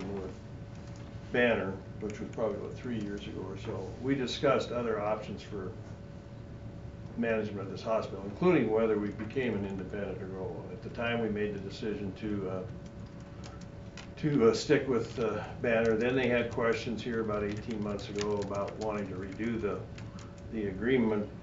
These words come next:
um, because of questions on how you handle the new surgery center and the lease of that. And, uh, so again, we, uh, started looking at options and gave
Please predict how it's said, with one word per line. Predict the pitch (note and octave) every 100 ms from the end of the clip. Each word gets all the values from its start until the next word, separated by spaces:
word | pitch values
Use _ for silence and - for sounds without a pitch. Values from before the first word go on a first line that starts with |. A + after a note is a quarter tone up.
| -
um, | A2+ G#2 F#2+ F#2+ - - - - - - A2
because | G2 A2+ G#2 G#2+
of | G2 - -
questions | B2+ A#2 A2 G2 G#2
on | G2
how | G#2+
you | G#2+ G2+
handle | G#2 G#2 G2 F#2+
the | F#2 F#2+ F#2
new | G#2 G2+
surgery | - B2 G#2 G2 F#2
center | G2+ G2 G2
and | F#2
the | G2
lease | G2+ G2+ G#2+
of | G2
that. | G2 F#2 F#2+ - - - - - - - - - B2
And, | A#2+ A#2 A2 A2
uh, | G#2+ G#2+ G2+ - - - -
so | - A#2+ A2
again, | G#2 C3+ D3+ B2 A#2+
we, | A2+ A2+ A2 G#2+
uh, | G#2 G2 - - - - - - - -
started | - C3 A2+ G#2+
looking | A#2+ A2+ G2+
at | G#2
options | B2+ - - G2+ G#2 - - - - G#2+ G#2+
and | G#2 G2+
gave | A2 A2